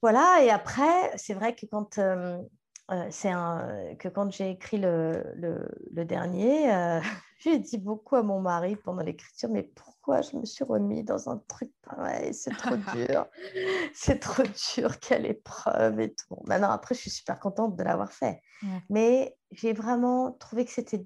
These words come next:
Speaker 1: difficile. Alors, est-ce que c'est parce que j'avais plus le, le, l'entraînement depuis dix ans ? C'est possible, hein. Euh,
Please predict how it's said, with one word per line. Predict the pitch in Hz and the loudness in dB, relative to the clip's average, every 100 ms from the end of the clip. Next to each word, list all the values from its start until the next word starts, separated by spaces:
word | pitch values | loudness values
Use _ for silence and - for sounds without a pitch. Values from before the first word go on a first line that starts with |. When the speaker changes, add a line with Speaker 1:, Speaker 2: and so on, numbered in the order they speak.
| _ | _
Speaker 1:
difficile. | 226 214 226 - 226 208 208 - - - | -8 -6 -6 -6 -6 -6 -8 -14 -8 0
Alors, | 214 220 | 2 2
est-ce | 226 | 0
que | - | -2
c'est | 247 285 | -4 -2
parce | 240 - | -2 0
que | 247 | 0
j'avais | 214 196 190 - _ - | 2 0 -4 -8 _ -10
plus | - 277 247 240 | -2 0 2 2
le, | 214 185 | 2 2
le, | 190 220 | 0 0
l'entraînement | 190 196 - 202 196 196 | -2 -4 -2 -2 0 0
depuis | 190 - | -2 -8
dix | 175 185 202 | -10 -6 -4
ans ? | 196 | -4
C'est | - - | -6 -4
possible, | 247 - 320 226 214 | -4 -2 0 0 0
hein. | 240 - _ _ - - - - - | -4 -8 _ _ -20 -20 -20 -14 -2
Euh, | 185 | 2